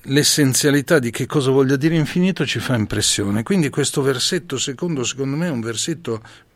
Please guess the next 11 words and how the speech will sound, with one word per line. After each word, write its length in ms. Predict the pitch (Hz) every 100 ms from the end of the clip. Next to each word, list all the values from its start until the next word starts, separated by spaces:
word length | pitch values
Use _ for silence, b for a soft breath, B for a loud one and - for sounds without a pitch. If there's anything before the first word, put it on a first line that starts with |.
| - -
poi 240 | 104 90
magari 440 | 90 87 92 90 107
voi 180 | 92 95
che 120 | 98
ascoltate 500 | - 92 120 127 120
non 220 | 95 92
la 80 | 95
<laughs> 40 |
pensate 480 | - 95 - - 151
come 180 | 110 107
me, 220 | 104 151